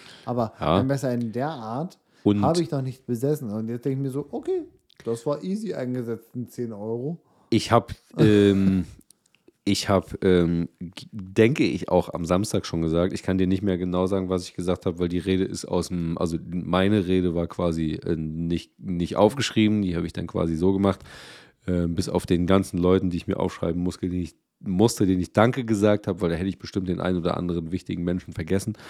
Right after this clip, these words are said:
Speaker 2: Ähm, diese Dinger da in deiner Schachtel, die sind allesamt, äh, bullenscharf, die sind wirklich bullenscharf.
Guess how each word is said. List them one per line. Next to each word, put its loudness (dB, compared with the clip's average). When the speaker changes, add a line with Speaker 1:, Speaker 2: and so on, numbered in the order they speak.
Speaker 2:
Ähm, 2
diese 2
Dinger 4
da 4
in 0
deiner -2
Schachtel, -2
die -2
sind -4
allesamt, 0
äh, 0
bullenscharf, 6
die -10
sind -8
wirklich -10
bullenscharf. 0